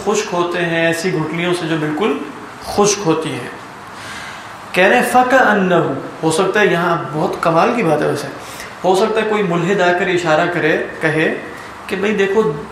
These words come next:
دانے کے اندر بھی حیات ہے، سمجھ آ رہی ہے کہ نہیں؟ اس کے اندر بھی نمو ہے، یا نطفہ جو بیان کرتے ہیں کہ نطفے سے، تو نطفہ تو زندہ ہے، نطفے کے اندر بھی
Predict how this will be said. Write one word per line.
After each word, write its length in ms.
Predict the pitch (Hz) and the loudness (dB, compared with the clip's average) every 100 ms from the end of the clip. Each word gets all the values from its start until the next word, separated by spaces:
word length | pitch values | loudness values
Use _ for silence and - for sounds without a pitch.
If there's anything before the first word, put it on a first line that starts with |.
| 160 156 | -6 -2
دانے 320 | 160 170 202 | 0 2 0
کے 80 | 196 | 0
اندر 180 | 190 208 | 0 0
بھی 140 | 190 156 | 0 2
حیات 300 | 151 151 151 | 4 4 4
ہے، 280 | 151 151 - - - - - - - | -2 -2 -4 -12 -14 -16 -18 -18 -12
سمجھ 140 | 151 156 | -4 0
آ 80 | |
رہی 100 | 208 | 2
ہے 60 | 202 | 0
کہ 80 | 143 | 0
نہیں؟ 140 | - - - - | -4 -10 -12 -8
اس 160 | 160 - | -6 0
کے 100 | 185 | 2
اندر 140 | 185 | 2
بھی 160 | 190 180 | 4 4
نمو 520 | 170 175 214 180 151 | 4 6 6 4 2
ہے، 280 | 151 - - - - - - - - - | 0 -4 -8 -12 -14 -16 -16 -16 -16 -4
یا 120 | 170 | 2
نطفہ 500 | 175 156 185 185 - 208 165 | 2 4 4 4 4 2 4
جو 80 | 180 | 4
بیان 320 | 160 165 160 | 4 4 2
کرتے 200 | 160 - | 0 0
ہیں 80 | 160 | 0
کہ 60 | 160 | 0
نطفے 320 | 165 - 196 | -2 0 2
سے، 180 | 190 - | 2 0
تو 60 | 151 | -2
نطفہ 260 | 143 - 170 | -6 -2 -2
تو 80 | 175 | 2
زندہ 240 | 220 247 | 2 4
ہے، 160 | 220 185 | 4 2
نطفے 300 | 156 - 151 | 0 -2 -2
کے 60 | 151 | -2
اندر 180 | 151 | -2
بھی 280 | 180 220 262 | -2 -2 -4